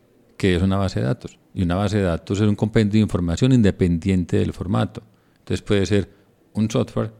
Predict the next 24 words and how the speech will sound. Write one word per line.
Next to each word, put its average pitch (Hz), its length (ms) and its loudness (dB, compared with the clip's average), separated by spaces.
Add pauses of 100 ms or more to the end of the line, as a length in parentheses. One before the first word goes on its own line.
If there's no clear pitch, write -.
(240)
puede 98 140 0
estar 98 220 -2
en 110 80 0
la 117 100 0
nube, 110 300 4
puede 101 180 -2
estar 107 260 -2
física, 110 560 0
unas 95 220 0
hojas 107 240 0
de 98 140 2
vida, 92 300 2
las 95 140 -4
hojas 98 160 -2
de 107 60 -2
vida 92 80 0
de 95 60 0
mi 104 100 -2
compañía 101 480 0
son 85 160 -4
una 82 120 -4
base 87 180 -2
de 101 60 2
datos. 123 340 -2